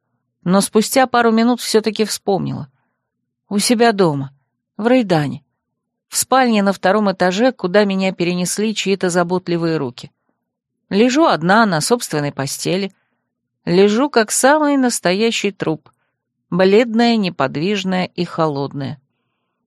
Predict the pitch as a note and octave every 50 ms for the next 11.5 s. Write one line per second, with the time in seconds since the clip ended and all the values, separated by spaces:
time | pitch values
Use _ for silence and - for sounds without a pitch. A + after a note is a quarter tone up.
0 | _ - A#3+ B3 D#4 D#4 C#4+ B3 C4 A#3 G#3+ G#3+ G3+ - G3 F#3+ - - F#3+ G3+
1 | G#3 F#3+ F#3+ F#3 F3+ F3+ F3+ F3 E3+ F3 F3 E3+ E3 F#3 A3+ G#3+ - F#3 E3+ -
2 | F3 E3+ - D#3+ - - E3 D#3 D3 C#3 C3+ - - - - _ _ _ _ _
3 | _ _ _ _ _ _ - - C4+ A#3 - - A#3 - - G#3 F3+ D#3+ - -
4 | E3+ - - D3+ D#3 D#3 E3 D#3 D#3 D#3 D3+ D3+ D#3 D#3 - D3+ D3+ D3+ - C#3+
5 | C3+ A#2 C3+ D3 - _ _ _ _ _ _ _ _ _ _ _ _ _ _ _
6 | _ _ _ _ _ _ _ _ - E3 E3 - - - A3 B3+ D4+ D4+ C4 B3+
7 | B3+ A#3 - G#3 G3 - G3+ G3 G#3+ A#3 C#4 C4+ - - A#3+ A#3+ - - _ _
8 | _ _ _ _ _ _ _ _ - D#3+ F#3 G#3 G#3+ G#3 G3 - - - A3 A#3
9 | A#3 A3+ A3 F#3+ E3 D#3+ D#3 - - - F3 E3+ - - - F#3 F3+ G3 G#3 G3+
10 | F#3 - - E3+ E3 F3 E3 - E3+ D#3+ E3 E3+ E3+ F#3 F#3+ F3+ - - E3+ E3+
11 | - - F3 F3+ F#3+ A#3+ B3 A3 E3+ D3+